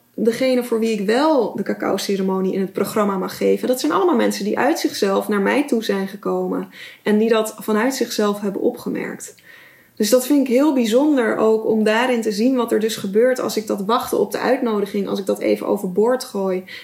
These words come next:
en mezelf ga pitchen en dan maar ga trekken en mezelf ga presenteren, wat voor mij eigenlijk gewoon niet werkt. En als ik gewoon mijn ding doe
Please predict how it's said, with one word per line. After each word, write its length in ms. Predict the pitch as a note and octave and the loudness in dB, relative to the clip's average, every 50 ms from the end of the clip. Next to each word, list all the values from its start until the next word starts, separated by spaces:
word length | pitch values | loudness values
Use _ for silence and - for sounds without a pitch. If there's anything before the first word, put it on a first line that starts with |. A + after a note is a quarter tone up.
| - | -4
en 80 | - G#3 | 0 0
mezelf 280 | G#3 G3 G#3+ G#3+ G#3+ | 2 4 4 2 2
ga 120 | G#3+ - E3+ | 0 -4 -8
pitchen 640 | - - C4+ C4+ C4+ - - - G3+ F#3+ F#3 F#3 | -2 0 0 0 0 0 0 2 2 2 2 2
en 140 | - G#3 G#3 | 2 2 2
dan 140 | G3+ G3+ G#3 | 2 2 2
maar 140 | G#3 G3 G3 | 2 0 0
ga 140 | - G#3+ | -2 -6
trekken 640 | - - - A#3+ B3+ B3 - G#3+ G3 F#3+ F#3 F#3 - | -4 0 2 2 2 2 0 0 0 2 0 0 -2
en 260 | - G3 F#3+ F#3+ F#3+ - - - - - | -2 -2 -2 -2 -4 -6 -12 -18 -10 -6
mezelf 260 | - G3+ G#3+ G#3+ A3 | -2 0 2 2 2
ga 140 | G#3+ - G#3+ | 0 -2 -6
presenteren, 840 | G3 - G#3 G3 F#3+ F#3+ F#3+ F3+ - G3 G#3+ B3 B3+ C#4 D#4 D#4 A#3+ | -2 0 0 0 2 0 -2 0 2 4 4 4 4 2 0 0 -2
wat 180 | A3+ G#3+ - - | -2 -4 -4 -4
voor 140 | - G3+ | -2 0
mij 160 | G3 G3+ G#3 - | 0 0 0 0
eigenlijk 400 | - A#3 C#4+ C#4 - A#3 G#3+ - | 0 0 0 0 -2 -4 -6 -4
gewoon 200 | - G3 G3 F#3+ | -2 -2 0 0
niet 180 | F#3+ F#3+ F#3 | 0 -2 -2
werkt. 500 | F#3+ F#3 F3+ F#3 G#3+ C#4+ E4+ E4 - - - - - - - | 0 0 0 0 0 -2 -4 -6 -8 -14 -20 -20 -20 -12 -6
En 80 | - A#3+ | -2 -2
als 120 | B3+ A#3 | 0 0
ik 80 | A#3 A#3+ | -2 -4
gewoon 580 | - A3+ A3 A3+ G#3+ G#3+ G#3+ G#3+ G#3 G#3 G#3 - | -4 -2 0 0 0 0 0 -2 -4 -6 -8 -4
mijn 140 | - G#3+ G3 | -2 2 4
ding 260 | G3+ A#3+ B3+ B3+ A3+ | 4 4 4 4 4
doe 320 | G#3+ G#3 G3+ G3+ G3 G3+ | 4 4 4 2 2 -2